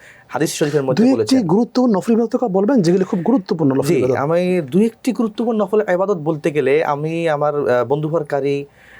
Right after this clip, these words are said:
Speaker 1: মাওলানা মাজহারুল ইসলাম মুহিব্বি, আহ, ভাইয়ের সাথে আমি, আহ, একটা কথা উল্লেখ করতে চাই।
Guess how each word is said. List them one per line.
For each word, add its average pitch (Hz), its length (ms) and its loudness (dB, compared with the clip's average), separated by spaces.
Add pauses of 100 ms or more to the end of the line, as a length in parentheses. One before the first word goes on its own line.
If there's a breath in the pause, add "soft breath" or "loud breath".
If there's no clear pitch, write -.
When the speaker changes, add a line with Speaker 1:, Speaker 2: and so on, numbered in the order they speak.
(100)
Speaker 1:
মাওলানা 143 240 -2
মাজহারুল 156 500 -2
ইসলাম 165 300 -4
মুহিব্বি, 156 600 -2
আহ, 123 460 -2
ভাইয়ের 139 180 -2
সাথে 151 280 -4
আমি, 120 460 -4
আহ, 113 40 0 (460)
একটা 120 260 -12
কথা 156 240 -4
উল্লেখ 151 260 0
করতে 135 200 -4
চাই। 123 320 -2